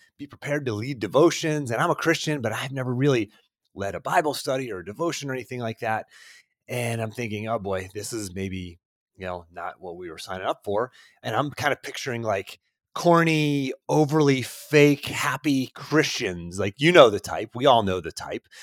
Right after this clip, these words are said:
They're usually the ones who, like, end up on T V somehow. And that's the kind of ones that a lot of people think of as a Christian, but that's actually not the case, right? The typical Christian is just regular people who have this deep faith and this belief.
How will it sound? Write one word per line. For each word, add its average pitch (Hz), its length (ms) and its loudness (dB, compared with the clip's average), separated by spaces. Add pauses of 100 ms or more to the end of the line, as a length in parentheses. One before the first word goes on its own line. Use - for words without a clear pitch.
(160)
They're 101 100 -6
usually 123 300 -2
the 101 100 0
ones 104 260 -4
who, 101 120 -6
like, 95 240 -4
end 107 180 -6
up 95 120 -4
on 92 160 -6
T 95 200 -12
V 98 220 -6
somehow. 82 500 -10 (240)
And 95 120 -14
that's 95 280 -8
the - 100 -8
kind 98 260 -8
of 90 80 -8
ones 95 280 -8
that 95 100 -6
a 98 60 -2
lot 101 200 2
of 98 120 -8
people 98 300 -8
think 101 300 -8
of 98 160 -4
as 87 180 -6
a 87 60 -12
Christian, 127 440 0
but 127 180 0 (720)
that's 104 220 -2
actually 127 320 2
not 131 420 8
the 110 100 0
case, 135 340 4
right? 92 140 -6
The 98 60 -18
typical 104 340 -6
Christian 104 500 -4
is 90 100 -14
just 104 280 -8 (380)
regular 120 380 2
people 104 480 -4 (240)
who 98 100 -8
have 95 140 -6
this 95 140 -10
deep 98 220 -18
faith 104 240 -6
and 90 120 -14
this 87 180 -14
belief. 120 540 -6